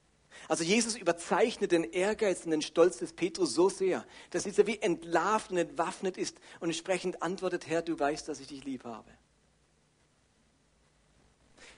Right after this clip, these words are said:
Diese Antwort bewegt sich nicht auf dem Niveau der Frage und ist deutlich bescheidener und demütiger.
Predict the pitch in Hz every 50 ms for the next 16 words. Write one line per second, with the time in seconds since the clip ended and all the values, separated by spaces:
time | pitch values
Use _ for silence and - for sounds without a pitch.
0 | _ _ _ _ _ _ _ _ - 175 185 175 - - 185 190 226 240 - 233
1 | - - 196 165 190 190 190 - 185 175 - 175 180 202 202 214 196 - - 185
2 | 175 175 165 147 151 156 156 165 156 - - 139 120 113 110 117 - 120 117 -
3 | _ _ _ _ _ _ _ - 147 147 147 - - 160 160 170 165 - - -
4 | - - 147 - - - 139 131 139 143 143 147 143 135 131 - 135 123 117 123
5 | 127 120 - - - -